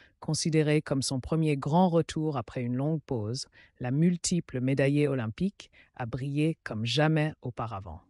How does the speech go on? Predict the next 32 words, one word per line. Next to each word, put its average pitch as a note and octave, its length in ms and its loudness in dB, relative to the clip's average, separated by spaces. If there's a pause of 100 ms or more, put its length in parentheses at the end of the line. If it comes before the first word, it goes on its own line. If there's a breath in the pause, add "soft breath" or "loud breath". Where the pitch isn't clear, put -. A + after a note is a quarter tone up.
La D3 120 -4
performance F3 800 2
a D3+ 80 4
été D3 180 0
considérée D#3 680 0
dans A#2 140 -4
le A2 100 -4
monde D#3+ 320 2
du D#3 120 -2
sport D3+ 600 -2 (240 loud breath)
comme C#3 160 -2
un B2+ 100 -2
véritable C#3+ 720 2
jalon A2+ 480 -2 (460 soft breath)
et A#2 60 -8
pourrait C#3 260 -4
marquer D#3+ 500 2
le D3+ 140 0
début D#3 340 0
de D3 100 -4
son B2+ 220 -4
engagement C#3+ 600 0
remarquable D#3 840 2 (100)
aux C3+ 80 -4
Jeux E3 300 2
olympiques D#3 440 -2
de B2 80 -6
deux C3 120 -4
mille C3 140 -2
vingt-quatre A2 540 -8
à A2+ 80 -10
Paris. G#2 420 -12